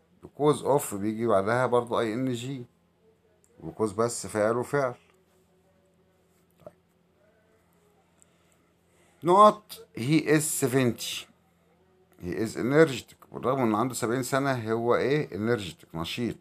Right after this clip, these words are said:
طيب. دي جملة، يبقى أنا عايز بالرغم من، يبقى although. My brother has a very different decision. عنده decision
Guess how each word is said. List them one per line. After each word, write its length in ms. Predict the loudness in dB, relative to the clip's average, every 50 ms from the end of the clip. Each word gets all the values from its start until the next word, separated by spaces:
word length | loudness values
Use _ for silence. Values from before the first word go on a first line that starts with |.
| _ _ _ _ -18
طيب. 200 | -16 -16 -16 -16 _ _ _ _ _ _ _ _ _ _ _ _ _ _ _ _ _ _ _ -18
دي 140 | -12 -10 -6
جملة، 480 | -2 2 2 4 4 2 0 -2 -6 -10 _ _ -20
يبقى 220 | -16 -12 -8 -6
أنا 100 | -4 -4
عايز 300 | -4 -4 -4 -6 -8 -12 -14
بالرغم 400 | -12 -8 -4 -4 -2 -2 -2 0
من، 140 | 0 0 0
يبقى 300 | 0 -2 -2 -2 -2 -4
although. 380 | -6 -8 -8 -8 -8 -8 -8 -12 _ _ _ _ _ _ _ _ _ _ _ _ _ _ _ _ _ _ _ _ _ _ _ _ _ _ _ _ _ _ _ _ _ _ _ _ _ _ _ _ _ _ _ _ _ _ _ _ _ _ _ _ _ _ _ _ _ _ _ _ _ -20 _ _ -2
My 180 | 2 2 4
brother 460 | 4 4 6 6 6 8 8 8 6 6
has 300 | 6 6 6 6 4 4
a 140 | 2 0 2
very 320 | 2 4 4 4 4 2
different 420 | 0 -2 -4 -2 -2 -2 -2 -2 -6
decision. 420 | -10 -12 -10 -8 -6 -6 -4 -4
عنده 520 | -4 -4 -4 -4 -4 -2 -2 -4 -4 -6
decision 480 | -8 -6 -6 -4 -2 -2 -2 -2 -4